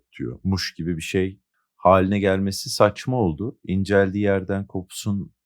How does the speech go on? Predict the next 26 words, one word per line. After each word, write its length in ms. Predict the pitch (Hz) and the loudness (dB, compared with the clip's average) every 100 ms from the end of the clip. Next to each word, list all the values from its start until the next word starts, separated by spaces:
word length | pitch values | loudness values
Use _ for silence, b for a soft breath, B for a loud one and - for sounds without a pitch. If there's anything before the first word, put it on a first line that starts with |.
| 76 | -8
benim 320 | 87 92 95 | -4 -2 -4
hissim 560 | 85 - - 92 90 _ _ _ | -6 -6 -6 -6 -8 _ _ _
her 220 | - 80 76 | -6 -4 -2
zaman. 360 | 69 69 90 _ _ _ _ _ - | -6 -10 -12 _ _ _ _ _ -4
Ve 260 | 90 87 - | -2 -2 -2
bunu 220 | 90 82 | -6 -4
böyle 320 | 87 87 78 | -4 -4 -4
bir 340 | 87 85 78 _ _ _ | -6 -6 -8 _ _ _
cesaretle 720 | 85 82 - 90 90 - 85 | -4 -4 0 0 0 -6 -8
değil 220 | 98 92 | -6 -4
de 40 | 76 | -4
"Ya 180 | 76 71 | -4 -4
ne 100 | 78 | -6
olacaksa 640 | 87 82 76 82 78 - | -6 -6 -6 -6 -6 -6
olsun." 380 | 80 78 - 73 | -4 -6 -10 -10
gibi 240 | 71 69 | -10 -12
bir 180 | 69 71 _ | -12 -12 _
boş 260 | 87 90 - | -4 -4 0
vermişlik 540 | 98 92 90 - - | 0 0 -4 -10 -10
de 120 | 85 67 | -8 -8
değil 220 | 67 58 | -12 -12
bu. 160 | 104 117 _ b b b _ | -14 -14 _ b b b _
Cesaretini 720 | - 95 - 98 98 95 107 | 0 2 6 4 4 -2 -4
boş 240 | 95 90 - | -2 -2 2
vermişlikten 680 | 90 90 87 - - - 87 | 2 2 -2 -6 -12 -4 0
alma 440 | 80 76 73 71 | 0 0 -6 -10